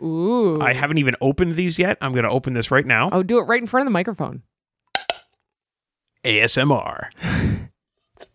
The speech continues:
Speaker 1: Do they smell
Speaker 2: They don't,
Speaker 1: spicy?
Speaker 2: they don't smell super spicy. Do you wanna try to smell them?
Speaker 1: Sure. Hmm. Yeah, I don't smell it.
Speaker 2: I don't smell anything. It's almost weird. Oh, Anitra is gonna try them. I thought you said you weren't gonna try these.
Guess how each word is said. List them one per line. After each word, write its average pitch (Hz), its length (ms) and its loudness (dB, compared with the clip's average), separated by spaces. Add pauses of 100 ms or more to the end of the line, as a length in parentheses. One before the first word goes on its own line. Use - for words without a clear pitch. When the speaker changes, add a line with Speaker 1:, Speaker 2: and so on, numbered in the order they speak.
(1700)
Speaker 1:
Do 151 80 -4
they 143 100 -2
smell 135 220 -2
Speaker 2:
They 175 80 4
don't, 403 120 4
Speaker 1:
spicy? 302 280 -2
Speaker 2:
they - 80 4
don't - 200 -4
smell 427 320 2
super - 280 0
spicy. - 460 -6
Do - 360 -14
you - 20 -2
wanna 110 120 0
try 113 160 0
to 107 80 0
smell 123 220 2
them? 403 120 0 (340)
Speaker 1:
Sure. 156 360 6 (1120)
Hmm. 208 280 -2 (400)
Yeah, 254 180 -10
I 240 100 -8
don't 269 240 -14
smell 226 280 -16
it. - 40 -20 (140)
Speaker 2:
I 147 80 -2
don't 262 120 0
smell 143 200 0
anything. 127 400 0
It's 95 120 -6
almost 147 240 0
weird. 131 340 0 (1200)
Oh, 151 320 4
Anitra 135 360 0
is 135 120 0
gonna 139 160 -4
try 165 180 0
them. 139 100 -4
I 147 120 2
thought 247 160 2
you 247 60 2
said 170 180 0
you 180 80 0
weren't 165 140 -2
gonna 147 120 -6
try 180 220 -2
these. 107 320 -8